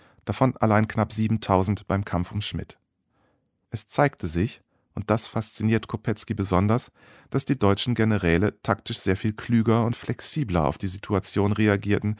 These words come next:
als die Amerikaner, die Befehle ihrer Vorgesetzten zu befolgen hatten, die diese fernab und in völliger Unkenntnis der Gegebenheiten aussprachen.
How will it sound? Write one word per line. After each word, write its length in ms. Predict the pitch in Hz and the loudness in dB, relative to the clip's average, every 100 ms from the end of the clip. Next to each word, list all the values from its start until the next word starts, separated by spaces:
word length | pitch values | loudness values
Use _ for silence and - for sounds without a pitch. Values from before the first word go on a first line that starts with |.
| - - - | -10 -20 -10
als 180 | 110 | -6
die 140 | - - | -2 0
Amerikaner, 720 | 131 123 - 127 87 69 80 _ _ _ _ _ | 0 -2 -4 -2 -2 -4 -10 _ _ _ _ _
die 20 | 95 | -10
Befehle 380 | 87 - 110 | -4 0 2
ihrer 180 | - 92 | 2 0
Vorgesetzten 640 | 87 101 104 101 92 - | -2 0 0 0 -4 -4
zu 120 | 110 110 | -4 -4
befolgen 500 | 110 - 117 123 123 | -2 4 4 4 2
hatten, 260 | 123 139 - - - - | 2 2 -2 -10 -14 -2
die 140 | 135 | -2
diese 340 | 120 160 151 131 | 0 2 2 2
fernab 600 | - 156 143 - 135 107 | 0 2 2 2 -2 -2
und 160 | 95 | -2
in 100 | 90 | -4
völliger 500 | - 127 127 117 - | -2 -2 0 0 0
Unkenntnis 600 | 131 123 - 117 - 113 | 0 0 -4 -4 -4 -6
der 120 | - | -4
Gegebenheiten 840 | 113 107 - 101 95 87 85 107 - | -4 -4 -2 0 0 0 -2 -4 -2
aussprachen. 680 | 90 - - - - - | -2 -4 -8 -8 -8 -10